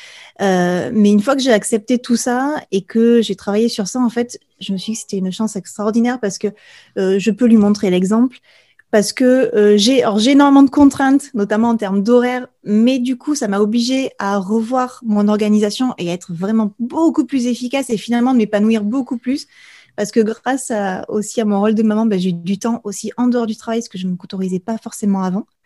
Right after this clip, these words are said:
Et, euh, et pour moi, la différence, c'est, c'est effectivement, tu peux dire, ça peut être des contraintes,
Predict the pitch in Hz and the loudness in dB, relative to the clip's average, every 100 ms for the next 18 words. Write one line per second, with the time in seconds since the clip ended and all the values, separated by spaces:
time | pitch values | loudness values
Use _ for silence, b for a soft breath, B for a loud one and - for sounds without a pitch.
0 | b b b b b - 226 285 294 - | b b b b b 0 2 2 -2 -4
1 | 196 180 175 175 170 170 - - - _ | -2 -2 -2 -4 -6 -6 -10 -14 -20 _
2 | - _ _ _ 240 214 240 254 302 247 | -20 _ _ _ -8 -4 0 0 0 0
3 | 240 254 277 320 233 - - 208 247 240 | -2 -2 -4 -2 -4 -4 -6 -4 -4 -2
4 | 262 254 240 240 208 208 220 185 170 185 | -2 0 -2 -6 -6 -4 -4 -8 -12 -8
5 | 202 - 190 180 208 269 | -8 -6 -6 -6 -6 -6